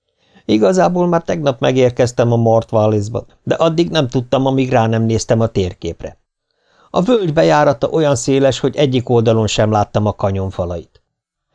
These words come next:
De most már egészen biztosan egy kanyonban vagyok. A talaja kellemes és lapos, pont amilyennek reméltem.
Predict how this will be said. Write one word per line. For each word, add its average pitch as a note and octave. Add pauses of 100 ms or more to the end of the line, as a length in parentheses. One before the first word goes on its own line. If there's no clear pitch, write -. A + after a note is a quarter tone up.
(140)
De G#2
most C3
már B2+
egészen A2+
biztosan A2
egy A#2+
kanyonban G#2+
vagyok. G#2 (400)
A -
talaja F3+
kellemes C#3
és F#2+
lapos, B2 (120)
pont D3+
amilyennek G#2+
reméltem. F2+